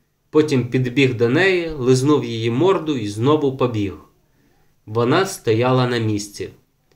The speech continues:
Вовча зупинилася, пильно на неї дивлячись, усією істотою показуючи своє бажання.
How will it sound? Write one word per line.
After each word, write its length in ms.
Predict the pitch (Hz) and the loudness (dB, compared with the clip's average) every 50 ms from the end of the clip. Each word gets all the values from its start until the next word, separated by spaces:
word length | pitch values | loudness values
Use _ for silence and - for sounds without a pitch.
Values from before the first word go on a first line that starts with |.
| _ _ _ _ _ _ _ _ _ _ _ _ _ _ _ _ _ - | _ _ _ _ _ _ _ _ _ _ _ _ _ _ _ _ _ -6
Вовча 380 | 117 135 131 131 - 185 185 | -4 -4 -4 -2 -2 -2 0
зупинилася, 680 | 160 147 147 127 135 139 160 190 214 214 196 - - 175 | 0 0 0 0 2 6 8 8 8 8 6 2 0 -4
пильно 500 | 143 131 - - 165 175 170 165 165 156 | -4 -6 0 4 6 6 6 6 4 2
на 120 | 147 143 139 | 2 0 0
неї 260 | 135 139 147 147 139 | 0 0 2 2 0
дивлячись, 680 | 123 110 117 131 123 117 113 110 110 - 110 - - - - | 0 2 4 4 4 4 2 -2 -4 -8 -12 -14 -14 -14 -12
усією 640 | 123 110 - - 120 117 139 175 185 180 170 151 - | -12 -10 -6 -4 -2 0 2 2 4 4 2 0 -2
істотою 640 | - 123 120 - - - 160 143 131 135 127 113 107 - | -4 -8 -8 -6 0 2 4 4 4 2 0 -2 -2 -2
показуючи 760 | - 120 113 120 165 180 185 170 175 170 165 160 - - 127 | -2 -4 -2 0 0 -2 0 0 0 0 0 -2 -4 -4 -6
своє 360 | 131 - 117 120 120 117 117 | -4 -2 0 0 2 2 0
бажання. 680 | 107 107 117 107 107 113 110 107 101 101 98 95 98 | 0 -2 -2 -2 0 0 0 0 0 -2 -4 -8 -10